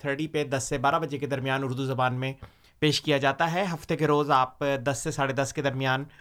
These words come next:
پروگرام ریڈیو احمدیہ عربی زبان اور ساڑھے دس سے گیارہ کے درمیان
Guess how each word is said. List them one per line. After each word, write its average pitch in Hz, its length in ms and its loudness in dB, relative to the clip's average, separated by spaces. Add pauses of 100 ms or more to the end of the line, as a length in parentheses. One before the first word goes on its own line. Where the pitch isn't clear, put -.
(380)
پروگرام 143 320 4
ریڈیو 143 280 4
احمدیہ 143 360 2
عربی 131 340 4
زبان 180 340 0
اور 156 160 2
ساڑھے 147 260 2
دس 139 200 -4
سے 151 80 -4
گیارہ 127 220 4
کے 127 120 -4
درمیان 135 400 0